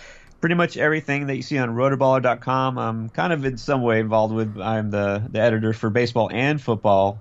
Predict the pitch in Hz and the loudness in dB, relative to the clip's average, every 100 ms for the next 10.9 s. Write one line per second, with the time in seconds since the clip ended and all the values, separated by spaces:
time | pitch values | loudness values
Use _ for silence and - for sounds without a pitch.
0 | - 107 101 95 98 101 98 101 104 98 | -10 -6 -4 -4 -4 -2 -4 0 0 0
1 | 98 104 104 104 - - - 117 117 117 | 0 2 2 0 -14 -20 -8 -2 0 2
2 | 117 117 113 110 - 107 104 101 101 101 | 2 0 -4 -6 -4 0 2 2 -2 -8
3 | - _ _ _ _ 104 110 98 110 107 | -16 _ _ _ _ -4 -2 0 -2 -4
4 | 110 - _ _ - 135 131 131 120 123 | -6 -8 _ _ -2 2 2 0 0 0
5 | 123 123 120 113 117 110 110 110 117 127 | 0 -2 -2 0 0 0 0 -4 -2 -4
6 | - 107 101 98 95 101 - - 110 135 | -2 -2 2 0 0 -2 -2 -4 0 0
7 | - - - - _ _ _ _ - 104 | -2 -16 -20 -20 _ _ _ _ 0 2
8 | 101 104 101 101 104 123 120 120 101 101 | 4 4 4 0 0 2 4 2 2 0
9 | - 107 107 - _ - 135 131 127 120 | 0 2 2 -2 _ -4 -2 0 -2 -2
10 | 110 113 110 104 98 110 123 165 196 | -2 0 2 0 0 2 2 2 -2